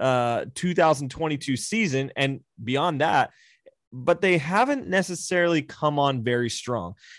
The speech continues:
You know two of their names by, i-, if you are watching baseball at all, you know two of their names. And one is, is a household name probably, but somebody that's a little more, um,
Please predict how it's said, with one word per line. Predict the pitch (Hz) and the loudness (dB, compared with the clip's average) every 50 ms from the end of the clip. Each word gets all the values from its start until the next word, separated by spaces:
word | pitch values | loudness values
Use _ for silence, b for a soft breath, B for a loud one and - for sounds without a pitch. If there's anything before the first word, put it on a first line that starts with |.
| B B | B B
You | 139 151 143 | 2 2 4
know | 143 147 170 240 269 | 6 6 6 6 4
two | - - - 208 196 | 4 0 0 2 4
of | 190 170 | 4 4
their | 180 170 160 | 2 0 0
names | 151 147 143 147 147 135 123 | 0 0 -2 -2 -4 -6 -8
by, | 120 110 123 127 131 131 127 | -6 -2 0 2 2 2 0
i-, | - - | -2 -4
if | - 104 - - 139 135 135 123 - | -8 -8 -6 -4 -2 -2 -2 -2 0
you | 139 143 143 139 135 | 2 4 6 6 6
are | 127 123 117 107 110 | 6 4 2 0 -4
watching | 117 120 123 135 156 - - 165 135 | -4 0 2 2 2 2 0 -2 0
baseball | 127 139 147 139 - - 135 123 | 2 2 2 2 2 4 4 4
at | 117 90 | 6 6
all, | 131 131 127 | 4 4 4
you | 117 117 117 | 2 0 -2
know | 127 139 | -4 -4
two | 151 139 - 175 170 | -4 -2 0 2 2
of | 156 | 4
their | 139 135 | 2 2
names. | 131 135 135 131 131 143 | 0 0 -2 -2 -2 -4
And | 143 147 | -2 0
one | 175 208 233 247 | 0 0 0 2
is, | 226 202 170 165 151 b b b b b | 2 2 2 0 -4 b b b b b
is | 196 202 | 2 4
a | 233 233 | 4 4
household | 254 302 339 320 - 226 180 160 | 4 4 0 2 2 2 0 2
name | 147 143 139 135 | 2 0 -2 0
probably, | 131 147 139 131 135 139 131 139 135 131 | 2 2 2 4 2 0 0 0 0 0
but | 113 123 107 - | -2 -4 -6 -4
somebody | - 180 180 180 170 156 147 143 | -4 -4 -2 0 0 0 0 0
that's | 135 139 131 104 131 | 0 0 0 0 -2
a | 127 120 | -4 -2
little | 120 127 147 165 196 214 233 240 240 226 196 | -2 -2 -2 -2 0 4 6 8 8 8 6
more, | 165 147 143 135 135 135 135 131 131 - b b b b b b | 4 2 2 2 4 4 2 2 0 -2 b b b b b b
um, | - 127 123 123 117 113 110 107 104 101 | 0 0 2 2 0 0 -4 -6 -8 -12